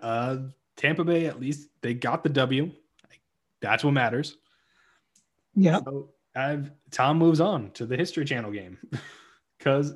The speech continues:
Speaker 1: we also have on Sunday, Ravens Titans,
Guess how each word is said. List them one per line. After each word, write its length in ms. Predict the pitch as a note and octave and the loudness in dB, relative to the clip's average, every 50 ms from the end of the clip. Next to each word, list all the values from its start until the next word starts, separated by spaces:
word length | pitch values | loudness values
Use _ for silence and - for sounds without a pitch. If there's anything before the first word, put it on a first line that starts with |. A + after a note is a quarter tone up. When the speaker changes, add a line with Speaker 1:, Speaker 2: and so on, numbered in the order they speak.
| - _ _ | -12 _ _
Speaker 1:
we 160 | - B2 C3 - | -8 -6 -4 -2
also 320 | C3+ D#3+ F#3+ - D#3 C3 | 0 0 0 0 -2 -2
have 240 | A#2 A#2 A#2 A#2+ A#2+ | -2 -2 -4 -4 -6
on 140 | B2 B2+ C3+ | -6 -8 -8
Sunday, 560 | - - A3 F#3+ C3 A#2 A2 G#2+ A2 A#2 - _ _ _ _ _ _ _ _ _ _ _ _ _ _ _ - | -6 -4 -4 -4 -2 -4 -4 -6 -8 -10 -12 _ _ _ _ _ _ _ _ _ _ _ _ _ _ _ -2
Ravens 400 | A#2+ D3 F#3 F#3+ G3 F3+ D#3+ - | 4 6 6 6 6 4 2 2
Titans, 480 | D#3 D3 D3+ C#3+ C#3+ C#3+ D3 C#3+ C#3+ | 2 0 0 2 2 2 2 2 0